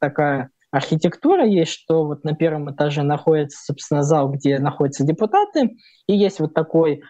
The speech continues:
э, второй этаж галерея, где могут, э, простые люди прийти, посмотреть, собственно, как их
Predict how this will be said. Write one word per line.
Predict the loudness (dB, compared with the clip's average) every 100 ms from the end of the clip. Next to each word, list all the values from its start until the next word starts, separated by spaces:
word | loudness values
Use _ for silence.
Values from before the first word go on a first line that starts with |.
| _
э, | -2 -2
второй | 0 0 4 2
этаж | 2 -2 -2 0
галерея, | 0 2 2 2
где | 0 -2 -2 -4 -10 _
могут, | -2 -2 -2 -6 -12 -20 -6
э, | -4
простые | 0 0 0 0 2
люди | 2 0
прийти, | 0 -2 0 -2
посмотреть, | -2 -4 -4 0 -2
собственно, | -4 -10 -6 -4
как | -4 -2
их | -6